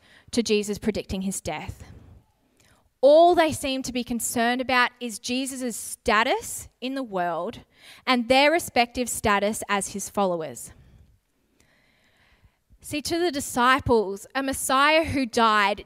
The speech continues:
didn't have any exp-, any place in their expectations of a Messiah.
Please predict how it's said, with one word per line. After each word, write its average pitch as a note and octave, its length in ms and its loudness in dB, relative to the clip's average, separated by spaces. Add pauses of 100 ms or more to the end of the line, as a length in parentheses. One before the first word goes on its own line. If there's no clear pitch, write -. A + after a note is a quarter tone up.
didn't D4 360 0
have A3+ 400 -2 (200)
any C4 480 -2
exp-, - 360 -6 (120)
any C4+ 240 -2
place G3 480 -6
in A3 180 -6
their G3 180 -4
expectations F#3 960 -8
of G3+ 160 -6
a F#3 60 -8
Messiah. F3+ 680 -10